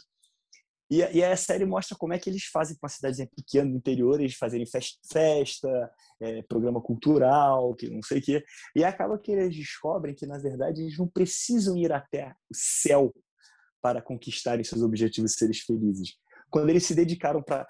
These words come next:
só juntos trabalharem e terem uma coisa legal, eles descobriram que eles tinham tudo isso ali, perto deles, na própria cidadezinha deles,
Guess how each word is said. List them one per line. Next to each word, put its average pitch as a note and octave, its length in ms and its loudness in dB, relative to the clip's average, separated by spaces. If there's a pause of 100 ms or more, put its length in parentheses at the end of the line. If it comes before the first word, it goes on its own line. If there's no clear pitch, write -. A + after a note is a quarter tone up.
(120)
só G#3 320 -4 (160)
juntos D3+ 560 2
trabalharem B2 840 0 (420)
e A#2+ 60 -4
terem C3 260 2
uma A#2+ 160 0
coisa A2 280 -2
legal, C3 360 0
eles D#3 180 -6
descobriram D#3 360 -8
que E3 100 -10
eles D#3+ 160 -4
tinham F3+ 220 -6
tudo F#3+ 240 -4
isso - 160 -4
ali, F3 180 -4 (160)
perto E3 280 -6
deles, E3 300 -4 (220)
na F#3 80 -10
própria E3 320 -6
cidadezinha D#3+ 460 0
deles, C#3 380 -2